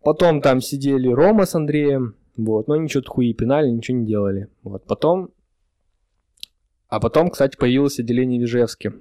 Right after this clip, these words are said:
<laughs> Это важно связать, потому что мой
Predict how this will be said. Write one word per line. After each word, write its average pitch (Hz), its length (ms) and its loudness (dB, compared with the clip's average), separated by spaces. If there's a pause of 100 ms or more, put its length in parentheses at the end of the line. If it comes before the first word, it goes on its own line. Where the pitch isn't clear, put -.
(180)
<laughs> - 340 -2
Это 175 300 4
важно 156 340 2
связать, 156 460 0
потому 143 340 -2
что 139 240 -4 (440)
мой 143 400 2